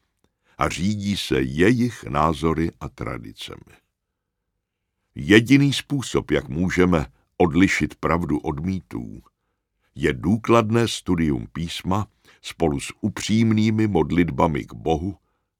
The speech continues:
zavedení při tomto studiu.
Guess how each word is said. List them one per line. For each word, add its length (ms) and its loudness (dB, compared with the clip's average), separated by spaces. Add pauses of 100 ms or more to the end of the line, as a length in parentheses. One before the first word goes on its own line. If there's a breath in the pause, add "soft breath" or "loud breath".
zavedení 960 2
při 200 -8
tomto 400 -8
studiu. 560 -18